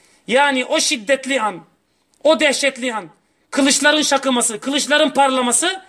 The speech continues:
o musibet bile seni Allah'ı anmaktan meşgul etmesin, alıkoymasın. Sen kendini bu kadar Allah'ı anmaya hazırla, alıştır. Kişi kardeşlerim dünyada neyi en çok anıyorsa,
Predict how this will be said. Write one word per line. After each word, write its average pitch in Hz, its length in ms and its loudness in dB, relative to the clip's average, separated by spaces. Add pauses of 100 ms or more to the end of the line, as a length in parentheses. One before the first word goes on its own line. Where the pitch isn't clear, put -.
(580)
o 339 140 4
musibet 302 680 0
bile 269 180 2
seni 294 300 2
Allah'ı 285 400 2
anmaktan 294 720 0 (520)
meşgul 285 420 2
etmesin, 247 380 -2
alıkoymasın. 214 600 -10 (960)
Sen 220 220 -2
kendini 233 320 2
bu 233 60 2
kadar 240 200 4
Allah'ı 233 340 4
anmaya 233 420 2 (1800)
hazırla, 233 440 2
alıştır. 196 380 -4 (800)
Kişi 247 220 0
kardeşlerim 262 640 0
dünyada 247 380 0
neyi 269 240 2
en 262 140 0
çok 233 180 -4
anıyorsa, 214 540 -2